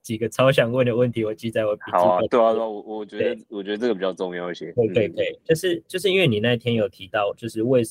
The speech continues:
Speaker 1: 就是你，你这样，因为，因为我看 Leo 也 run 了几个题目，然后是 co-founder 角色一起进来，
Speaker 2: 对。
Speaker 1: 一，就进去 run，然后你有讲到就是不该早，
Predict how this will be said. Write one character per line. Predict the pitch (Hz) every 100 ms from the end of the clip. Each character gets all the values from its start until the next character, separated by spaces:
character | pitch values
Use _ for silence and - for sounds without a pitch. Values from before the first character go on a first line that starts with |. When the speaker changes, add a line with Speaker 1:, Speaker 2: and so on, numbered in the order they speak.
| -
Speaker 1:
就 | - 120
是 | 120 107 104 101 101 -
你， | 120 117
你 | 117 113
这 | 147
样， | 139
因 | 147
为， |
因 | 147 123 - -
为 | 156
我 | 139 110
看 | 127 117
Leo | 117 104
也 | 98
run | 117 104
了 | 98 98 -
几 | - 107
个 | 104
题 | 101
目， | 104 107
然 | 104 104
后 |
是 | 107 110 104
co-founder | 107 104 107 107 101
角 | 98 95
色 | 113 101 - _ -
一 |
起 | 113 98
进 | 113
来， | 104
Speaker 2:
对。 | 98 95
Speaker 1:
一， | 117 _ -
就 | 113
进 | 123 110
去 | 113
run， | 113 95 - - -
然 | 139
后 |
你 | 127
有 |
讲 | 113 101 95
到 | 110 107
就 | 110
是 | - 107 104 104 - _ _ _ _
不 | - 160
该 | 131 127
早， | 131 95